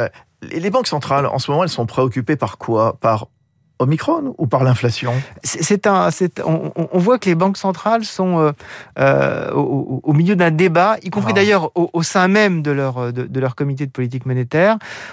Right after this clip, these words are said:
Speaker 2: entre ceux qui veulent, euh, se concentrer sur, bah, le court terme, c'est-à-dire
Speaker 1: Mmh.
Speaker 2: les pressions inflationnistes et donc les pressions politiques liées à l'inflation, hein. Euh, faut pas oublier que les États sont les actionnaires des banques centrales et donc m-, mettent une pression importante pour dire,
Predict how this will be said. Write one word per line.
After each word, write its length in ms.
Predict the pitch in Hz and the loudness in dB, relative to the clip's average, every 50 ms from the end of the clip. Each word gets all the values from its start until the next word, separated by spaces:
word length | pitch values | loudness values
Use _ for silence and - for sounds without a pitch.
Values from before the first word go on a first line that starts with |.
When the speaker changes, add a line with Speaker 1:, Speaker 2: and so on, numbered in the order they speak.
| - - - | -16 -4 0
Speaker 2:
entre 520 | 170 170 160 - - 196 190 185 175 160 - - - _ | 0 0 0 0 0 2 4 4 4 2 0 -6 -18 _
ceux 260 | _ - - - 220 226 | _ -8 -2 -2 -2 -2
qui 220 | - - - 170 | -2 -2 -4 -2
veulent, 440 | 165 165 196 196 196 175 147 131 123 - - - - _ _ - | 0 2 4 4 4 4 2 0 -2 -4 -12 -20 -20 _ _ -10
euh, 300 | - 131 131 139 139 139 - | -8 -6 -4 -4 -4 -4 -6
se 180 | - - - 202 | -6 -2 0 0
concentrer 640 | 190 - 196 190 180 - 196 185 - - 208 202 190 | 0 0 -2 -2 0 0 -2 -2 -2 0 0 2 2
sur, 500 | - - - - 180 180 175 156 120 - | 0 -4 -4 -2 0 2 2 2 0 0
bah, 120 | - 143 | -2 0
le 120 | 151 151 160 | 2 2 2
court 200 | 139 196 175 - | 2 0 -2 2
terme, 240 | - 254 254 220 175 | 2 4 4 4 0
c'est-à-dire 400 | - - 151 147 156 170 165 143 | -2 -4 -4 -2 0 2 2 2
Speaker 1:
Mmh. 160 | 139 143 139 | 0 -2 -4
Speaker 2:
les 160 | 139 147 151 | -2 -2 -2
pressions 380 | 139 - - 190 170 - 208 196 | -4 -4 -4 -4 -4 -2 -2 -2
inflationnistes 640 | 175 - 175 160 - 170 165 190 208 202 - - - - - - - - - _ _ _ | -2 -2 -6 -4 -2 0 0 2 0 0 -4 -10 -16 -20 -20 -20 -20 -20 -20 _ _ _
et 60 | 147 147 | -2 0
donc 220 | 143 151 147 - | 0 -2 -2 -4
les 60 | 139 | -6
pressions 360 | - - 143 131 - 151 151 135 - | -6 -4 -6 -4 -4 -4 -6 -6 -2
politiques 460 | - 170 151 160 165 - 226 196 - | -2 -2 -2 -2 -4 -6 -8 -8 -6
liées 140 | 156 143 131 | -4 -2 -2
à 40 | 123 | -2
l'inflation, 540 | 127 123 - - 135 139 - 269 285 220 185 | -2 -4 -4 -6 -8 -6 -6 -4 -4 -2 0
hein. 100 | 185 170 | 0 0
Euh, 180 | 151 139 127 123 - - - - _ | 0 0 -2 -4 -6 -16 -20 -20 _
faut 60 | _ _ | _ _
pas 80 | 139 | 0
oublier 280 | 131 123 123 139 170 165 | 0 2 2 2 0 2
que 80 | - 135 | 2 2
les 160 | 135 135 131 | 2 2 2
États 240 | 143 139 - 170 170 | 2 2 2 0 0
sont 160 | - - 170 | 0 -2 -2
les 160 | 151 139 135 | -2 0 0
actionnaires 400 | 143 127 - 170 170 196 226 220 | -2 0 2 2 4 4 4 4
des 80 | 180 160 | 4 4
banques 160 | 147 147 139 | 2 2 2
centrales 280 | - 151 151 180 226 233 | 2 0 2 4 4 4
et 60 | 185 | 6
donc 240 | 165 165 151 135 - | 4 4 2 0 -4
m-, 240 | 151 151 156 156 117 | -4 -2 -2 -2 -2
mettent 300 | 151 156 156 151 139 - | -2 -2 0 -2 0 -2
une 100 | 160 156 | -2 -2
pression 400 | - - 190 175 - - 190 180 | 0 0 0 0 2 2 2 2
importante 520 | 160 151 - 165 139 - - 190 185 160 | 2 2 2 -2 -2 0 2 2 2 0
pour 160 | - 170 156 160 | 0 0 2 4
dire, 180 | 180 196 165 | 4 4 2